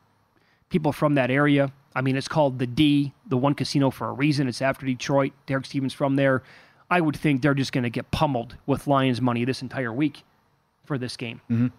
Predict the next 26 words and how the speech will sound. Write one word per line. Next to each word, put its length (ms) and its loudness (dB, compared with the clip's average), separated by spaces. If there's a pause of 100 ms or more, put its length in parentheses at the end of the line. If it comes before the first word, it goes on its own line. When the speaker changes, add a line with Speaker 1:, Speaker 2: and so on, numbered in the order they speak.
(420)
Speaker 1:
But 120 -2
they're 120 2
still 240 0
hanging 280 2
a 40 -4
seven 320 0
right 160 -6
now 160 -4
on 80 -8
the 80 -8
board 260 -8 (760)
for 160 -2
the 80 -2
forty-niners. 580 -6
Speaker 2:
It's 80 -10
gotta 180 0
co-, 140 -2
I 80 2
think 140 -4
it's 120 -4
gonna 160 -4
go 100 -8
six 320 -6
and 100 -6
a 40 -12
half. 340 -4